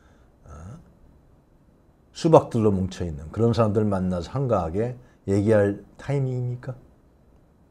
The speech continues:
이재명 대표가 팔 일 날 양산에 간다고 합니다. 이제 그 자리에서 문재인 전 대통령은 이재명 대표와 함께 손을 잡고 윤석열 정권과 싸우겠다는 선언을 해야 됩니다.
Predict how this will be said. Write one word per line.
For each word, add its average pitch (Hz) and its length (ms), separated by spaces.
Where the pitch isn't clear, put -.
이재명 165 380
대표가 165 560
팔 170 160
일 156 160
날 120 380
양산에 104 420
간다고 76 400
합니다. - 220
이제 120 380
그 127 120
자리에서 156 580
문재인 123 680
전 110 140
대통령은 87 560
이재명 117 440
대표와 - 360
함께 98 240
손을 113 260
잡고 92 440
윤석열 147 500
정권과 135 500
싸우겠다는 185 640
선언을 226 520
해야 110 140
됩니다. 76 360